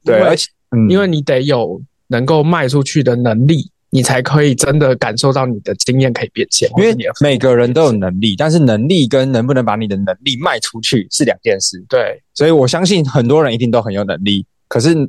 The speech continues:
Speaker 1: 如何把能力包装起来，或者是变成是一个商品化的服务，并且把它卖给需要的人，所以这个就是一个，也，也算是一个 know how，或者是一个很，很难跨出去的一个坎。对啊，但我觉得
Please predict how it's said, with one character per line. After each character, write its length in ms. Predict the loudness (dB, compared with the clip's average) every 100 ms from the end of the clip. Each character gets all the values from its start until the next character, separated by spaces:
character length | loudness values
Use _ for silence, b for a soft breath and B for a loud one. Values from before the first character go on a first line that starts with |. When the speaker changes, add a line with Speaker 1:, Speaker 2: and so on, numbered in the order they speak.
| 0
Speaker 1:
如 240 | 2 4
何 160 | 4 2
把 200 | 0 0
能 260 | 0 0
力 140 | 0 0
包 240 | 0 0
装 200 | -2 -4
起 200 | -4 -2
来， 120 | -2
或 120 | 0
者 60 | 0
是 60 | 0
变 180 | 0 0
成 160 | 0
是 100 | 0
一 140 | 0 2
个 180 | 2 0
商 220 | -2 -2
品 180 | -2 -2
化 220 | -2 -2
的 80 | -4
服 180 | -8
务， 240 | -4 -2 -2 _
并 200 | 2 2
且 240 | 2 2
把 200 | 0 0
它 120 | -2 -2
卖 220 | 0 0
给 100 | -2
需 200 | -2 0
要 120 | 0
的 140 | 0
人， 160 | 0 -2 -4 _ _ _ _
所 80 | -2
以 20 |
这 140 | 0 2
个 100 | 2
就 140 | 2
是 100 | 2
一 140 | 2 2
个， 340 | 2 2 0
也， 140 | -2 -2
也 140 | 0
算 180 | 2 2
是 80 | 2
一 40 |
个 80 | 2
know 200 | 2 2
how， 200 | 2 2
或 100 | 0
者 60 | 0
是 120 | -2
一 40 |
个 200 | 0 -2 -4 _ _ -4
很， 200 | -4 -4 -4
很 140 | -2
难 160 | -2 -2
跨 240 | 0 0
出 140 | 0
去 160 | 0 0
的 120 | 0
一 40 | 0
个 180 | -2
坎。 180 | -4 -10 -14 _ _ _ _ _
对 100 | 0
啊， 20 |
但 80 | 2
我 80 | 2
觉 120 | 2
得 260 | 2 2